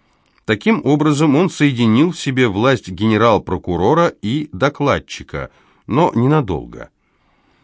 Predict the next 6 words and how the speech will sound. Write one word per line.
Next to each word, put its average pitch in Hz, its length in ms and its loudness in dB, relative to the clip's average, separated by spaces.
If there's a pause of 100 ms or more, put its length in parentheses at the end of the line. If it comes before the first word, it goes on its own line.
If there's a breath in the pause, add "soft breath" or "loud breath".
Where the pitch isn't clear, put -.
(140)
Еженедельные 127 800 2
доклады 123 480 0
Державина 113 720 0
по 104 180 -2
сенатским 117 600 -2
мемориям 104 680 0